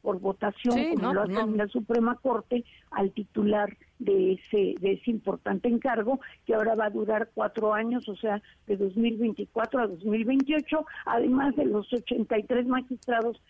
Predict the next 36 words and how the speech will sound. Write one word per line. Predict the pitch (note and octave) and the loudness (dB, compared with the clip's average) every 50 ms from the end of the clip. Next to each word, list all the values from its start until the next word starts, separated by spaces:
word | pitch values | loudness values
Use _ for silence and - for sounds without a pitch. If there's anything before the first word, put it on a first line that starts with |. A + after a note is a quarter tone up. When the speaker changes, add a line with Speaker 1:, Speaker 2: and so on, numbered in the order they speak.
| _ _ _ - | _ _ _ 0
Speaker 1:
que | A3 | 2
en | G#3+ A3 | 4 4
una | A3+ A#3 A3+ A#3 A3+ | 4 4 4 2 0
sola | - A3+ G#3 G#3+ A3 G#3+ | 0 2 2 2 2 0
tandada | - - A3 G#3+ G3+ A3 G#3 G#3 G3+ G#3 G#3 - - - _ - G#3 | 0 -2 0 0 2 2 0 0 0 -2 -4 -6 -14 -20 _ -6 -4
va | A3 | -4
a | G#3 - | -4 0
poder | A3 G#3+ G3+ G3+ G#3 G3+ | 0 2 2 2 0 -2
proponer | - - G#3+ G3 F#3 - F#3 F3+ F#3+ G3 G3 G3 | -2 -4 -4 -4 -2 -2 -2 0 0 0 0 -2
el | G3+ F#3 | -4 -6
presidente | - - F#3+ F#3 - G3 F#3 F3+ G3+ F#3+ - A3+ | -6 -8 -10 -6 -4 -2 0 0 0 0 0 2
de | A3+ A3+ | 2 2
la | A#3+ A#3+ B3 | 2 2 2
República | B3 D4 C#4 - D#4+ D#4+ C#4+ C#4+ C#4+ D4 - - D4+ C#4+ C4+ - - - - | 0 0 -2 0 0 0 2 2 2 2 0 0 -2 -2 -4 -6 -12 -10 -4
y | D4 - | -4 -2
que | - A3 | 0 0
no | G3+ G3 G3 | 0 2 2
había | F#3+ F#3+ G3 F#3+ | 2 2 2 2
nombrado? | F#3+ F#3 E3+ E3+ - - - - _ _ _ _ _ _ _ _ _ - - - - - - - - - - - - - - _ - | 0 0 -2 -4 -6 -8 -14 -18 _ _ _ _ _ _ _ _ _ -16 -14 -14 -14 -14 -16 -18 -18 -18 -18 -18 -18 -20 -20 _ -6
Speaker 2:
Pues, | - G3+ F#3 - A3 | -4 -2 -2 0 0
eh, | G3+ G3+ G#3 G3+ E3+ | 2 2 2 0 0
verda-, | G3 G#3+ G#3 G#3 - - | 0 0 0 0 0 0
un, | A#3 A#3 - A3 | 0 0 0 2
un | A3+ A3+ | 2 2
verdadero, | A3 G#3 G3 F3+ F3+ F#3 F#3+ G3+ G#3 G#3 G3 F3 - | 2 2 2 2 2 2 2 2 2 2 2 2 2
eh, | - F3 F3 E3+ E3 D3+ D3 | 2 2 2 2 0 -2 -2
pues | F#3 F3 | -4 -2
sí, | - G#3+ F#3 F3+ | -2 -2 -4 -4
efectivamente, | F3+ F3 - F3+ - - G#3+ G3+ G#3 G3 F#3+ F#3 F3+ F3 G#3 G#3 - | -6 -6 -6 -6 -4 -2 -2 0 0 0 0 -2 -2 0 0 -2 0
una, | - G#3 G#3 G#3 G#3+ G3 - | 0 0 0 0 -2 -2 -2
una | G#3 G#3 G#3 G#3 G#3 | -2 0 0 0 0
descomposición | G3 F#3 F3 - - G3+ G3 - - G3+ - - G#3 - - A#3+ A#3 A3+ A3+ | 0 0 -2 0 0 0 0 0 0 -2 0 -2 -4 -2 -2 0 0 0 0
de | G#3+ G3+ | 0 0
una | G3 G3 G3 | 0 0 -2
institución | G3+ F3+ - F3+ D#3 F#3 E3 - G3 F#3+ | -2 -2 -2 -2 -2 -2 -2 -2 0 0
importantísima, | G3+ G3 - F3 D#3+ D#3+ E3+ E3 D#3 - F3+ - - G#3 G3+ G3 F#3 F3 | 0 0 0 -2 -2 -2 -2 -2 -2 -2 -2 -2 -2 -2 0 0 -2 -2